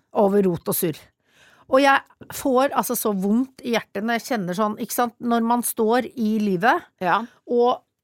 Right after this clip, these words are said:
Speaker 1: livet stormer, og så er det, eh, utakknemlig leppe, selvfølgelig, innimellom.
Speaker 2: Ja.
Speaker 1: Eh, og det s-, tåler jeg jo veldig godt, veldig ofte, og man sier, «Ja, ja. Ok, la oss riste av oss denne morgenen, la oss komme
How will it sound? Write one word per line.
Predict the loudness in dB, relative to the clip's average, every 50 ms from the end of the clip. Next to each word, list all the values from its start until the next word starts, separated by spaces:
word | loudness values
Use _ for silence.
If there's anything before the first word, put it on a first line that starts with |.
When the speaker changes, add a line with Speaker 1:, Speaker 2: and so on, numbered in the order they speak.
| _
Speaker 1:
livet | -2 0 0 0 0 -2 -2
stormer, | 0 0 2 2 2 2 2 0 0 -2 -6 -4 _
og | 0 0 2
så | 0 -2 -4 -2 -2 0 2 2 0 0 -4 _ _ _ 2
er | 4 4 4 4
det, | 2 2 2 2 0 -2 -6 _ _
eh, | 0 2 2 2 2 2 2 2 2 2 2 2 0 0
utakknemlig | 0 0 -2 -2 -2 -4 -4 -4 -4 -4 -2 -2 -2 0 0 0 0 0 0 -2
leppe, | -2 -4 -4 _ -4 -4
selvfølgelig, | -4 -4 -2 -2 -2 0 0 0 0 0
innimellom. | 0 0 0 0 0 2 2 2 2 0 -2 -6
Speaker 2:
Ja. | -8 -8 -8 -6
Speaker 1:
Eh, | -4 -2 0 0 2 2 2 0 0 0 0 0 0 -2 -2 -2 -2
og | -2 0
det | 0 0 0 0 -2 -4
s-, | -6 -10 -10 -10 -14 -16
tåler | -12 -10 -6 -4 -2 -2 -2 -2
jeg | -2 -2 0
jo | -2 -2 -4 _ _
veldig | -12 -8 -4 -2 -2 -2 -2 -2 -2 -2 -2 -2
godt, | -4 -8 -10 _ _ -8
veldig | -6 -4 -4 -2 -2 -4 -4 -2 -4 -4 -6
ofte, | -8 -14 -14 _ -6 -4 -4
og | -2
man | -2 -4 -4 -4 -8 -10 _
sier, | -16 -10 -8 -6 -6 -6 -6 -6
«Ja, | -4 -4 -4
ja. | -4 -6 -10 -12 _ _ -20 -20 -20 -20 -20 -20 -20 -20 _ _
Ok, | 2 4 4 4 2 2 2 4 4
la | 4 4 2 2
oss | 2 0 -2
riste | -4 -4 -4 0 0 0
av | 0 0
oss | -2 -2
denne | 0 0 2 2
morgenen, | 2 2 2 2 2 0 0 0 0 -2 -2
la | 0 2 2 0
oss | 0 0
komme | -2 -2 0 0 2